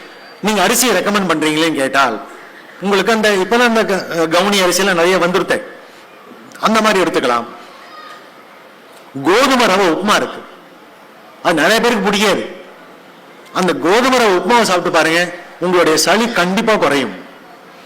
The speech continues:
இது தெரியாது. திரிகடுகம்னு ஒரு சூர்ணம், சுக்கு மிளகு திப்பலி,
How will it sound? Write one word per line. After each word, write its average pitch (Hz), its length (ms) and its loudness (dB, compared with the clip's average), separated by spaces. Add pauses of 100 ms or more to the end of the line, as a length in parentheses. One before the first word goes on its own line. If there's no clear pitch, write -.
(920)
இது 196 200 0
தெரியாது. 185 420 0 (960)
திரிகடுகம்னு 254 640 0
ஒரு 202 140 0
சூர்ணம், 196 480 -2 (680)
சுக்கு 226 320 -2
மிளகு 214 280 2
திப்பலி, 165 400 0